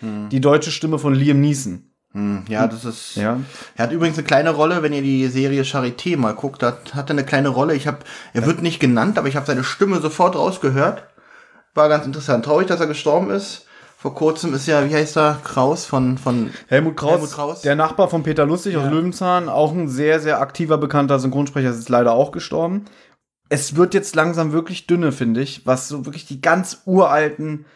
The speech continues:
Speaker 2: Recken angeht, mit denen wir aufgewachsen sind.
Speaker 1: Helmut Kraus hat doch den Onkel bei Prinz von Bel-Air auch gesprochen, ist das richtig?
Speaker 2: Genau, Onkel
Speaker 1: Ja,
Speaker 2: Phil.
Speaker 1: genau,
Speaker 2: Das
Speaker 1: Onkel
Speaker 2: war
Speaker 1: Phil.
Speaker 2: er auch.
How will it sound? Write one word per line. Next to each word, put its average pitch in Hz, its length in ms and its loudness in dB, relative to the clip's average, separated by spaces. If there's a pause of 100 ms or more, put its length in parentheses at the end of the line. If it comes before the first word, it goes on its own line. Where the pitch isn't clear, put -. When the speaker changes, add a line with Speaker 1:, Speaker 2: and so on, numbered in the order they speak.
(400)
Speaker 2:
Recken 170 400 0
angeht, 151 360 2
mit 143 140 -2
denen 151 140 2
wir 160 120 4
aufgewachsen 131 460 -2
sind. 113 120 -4
Speaker 1:
Helmut 135 300 -6
Kraus 135 340 0
hat 156 140 -2
doch 139 100 -2
den 143 220 -2
Onkel 151 300 0
bei 131 160 2
Prinz 147 280 -4
von 143 160 -2
Bel-Air 117 320 4
auch - 120 -6
gesprochen, 107 420 -6
ist - 140 -10
das 120 120 -10
richtig? 147 460 -10
Speaker 2:
Genau, 277 280 4
Onkel 208 200 2
Speaker 1:
Ja, - 40 -2
Speaker 2:
Phil. 165 180 4
Speaker 1:
genau, 147 180 -4
Speaker 2:
Das 202 140 0
Speaker 1:
Onkel - 40 -4
Speaker 2:
war 233 100 6
Speaker 1:
Phil. 240 80 4
Speaker 2:
er 226 120 4
auch. 185 200 0